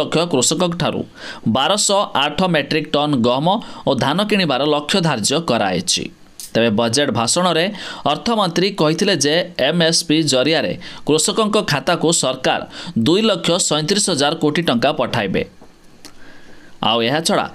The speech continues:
କୃଷକଙ୍କୁ ଡିଜିଟାଲ ଓ ହାଇଟେକ୍ କରିବା ପାଇଁ ପିପିପି ମୋଡ୍ରେ ନୂଆ ଯୋଜନା ଆରମ୍ଭ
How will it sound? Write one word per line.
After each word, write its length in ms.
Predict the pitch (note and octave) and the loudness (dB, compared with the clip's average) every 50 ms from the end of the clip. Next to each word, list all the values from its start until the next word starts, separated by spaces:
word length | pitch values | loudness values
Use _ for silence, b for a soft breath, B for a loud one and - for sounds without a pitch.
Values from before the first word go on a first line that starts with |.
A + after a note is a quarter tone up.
| B B B B B | B B B B B
କୃଷକଙ୍କୁ 580 | D#3+ E3+ E3 - A#3 A3+ A3 G#3 F3 - F3+ G3+ G3 D#3 C3 | 0 2 2 2 0 0 0 0 0 2 2 2 2 2 0
ଡିଜିଟାଲ 440 | C#3+ C#3 C3+ D3+ E3+ - F3+ F3+ F#3+ - - | 0 0 -2 -2 0 0 0 0 0 2 2
ଓ 20 | E3 C#3+ - | 2 2 2
ହାଇଟେକ୍ 420 | C3 C3 C#3+ C#3+ - G3+ G#3+ G#3 G#3 | 0 -2 -2 -2 0 -2 0 0 0
କରିବା 280 | E3 D3 D3+ E3 E3+ E3+ D#3+ | 0 2 2 2 0 0 0
ପାଇଁ 140 | D3 C3 C#3 F3+ G#3+ B B B B - | 0 -2 -2 -2 -4 B B B B -2
ପିପିପି 420 | D#3 E3+ E3+ G3 A#3 A3+ G#3+ A3+ A3 F3 D#3 | -2 0 0 0 -2 0 0 0 2 2 4
ମୋଡ୍ରେ 300 | D#3 F3 F3+ D3 D3 D#3+ E3+ D3 | 4 4 4 4 2 2 2 2
ନୂଆ 140 | D#3 E3+ F#3+ F3 | 2 2 2 2
ଯୋଜନା 280 | F#3+ F3+ - C#3+ C#3 C#3+ C#3 C#3+ | 0 0 2 2 2 2 0 0
ଆରମ୍ଭ 240 | D3 C#3 A#2 G#2 | 0 0 0 0